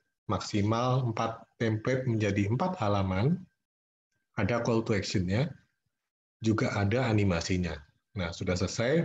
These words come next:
baru kita save dan sebarkan. Next.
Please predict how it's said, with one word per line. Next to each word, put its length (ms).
baru 160
kita 240
save 480
dan 240
sebarkan. 720
Next. 400